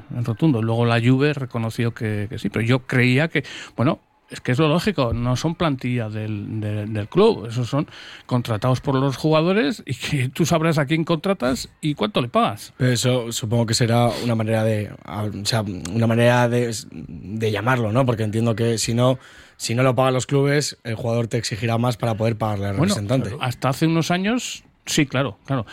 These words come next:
Speaker 1: Hasta hace unos años, ahí está la, la, la, la fuerza de cada, de cada parte, ¿no? Eh, integrante.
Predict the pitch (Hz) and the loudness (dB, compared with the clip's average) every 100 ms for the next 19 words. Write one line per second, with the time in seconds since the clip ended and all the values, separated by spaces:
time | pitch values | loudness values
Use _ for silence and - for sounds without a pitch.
0 | - 120 - 120 135 135 139 156 170 202 | -8 -6 0 0 2 2 2 2 2 2
1 | - 123 120 143 127 113 117 113 104 117 | 2 -2 0 0 2 0 -2 -2 -2 -2
2 | 110 107 113 - 151 127 120 117 117 117 | -2 -2 -4 2 0 2 -2 -2 -4 -2
3 | 113 110 110 110 110 113 110 160 135 107 | -2 -2 -2 -4 -4 -4 0 -2 0 -2
4 | 151 143 117 117 110 120 117 139 156 | -2 -2 -4 -4 -2 -2 0 0 0